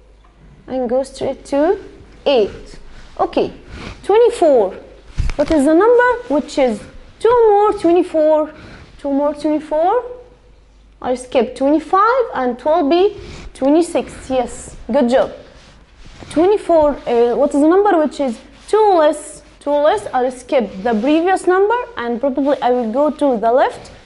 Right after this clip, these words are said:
Okay, it will be twenty-two. Okay. Thirty-two. What is the number which is two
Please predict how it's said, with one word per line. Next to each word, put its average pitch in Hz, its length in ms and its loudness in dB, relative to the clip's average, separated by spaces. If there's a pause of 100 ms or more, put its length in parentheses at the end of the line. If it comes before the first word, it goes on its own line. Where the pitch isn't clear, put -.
(480)
Okay, 285 340 -6 (160)
it - 80 -14
will 277 260 2
be 339 300 -2 (1600)
twenty-two. - 1800 -2 (680)
Okay. - 260 -4 (2000)
Thirty-two. 381 840 2 (460)
What 294 140 0
is 302 100 4
the 302 100 4
number 359 420 4
which 311 220 0
is 269 240 -2
two 370 500 2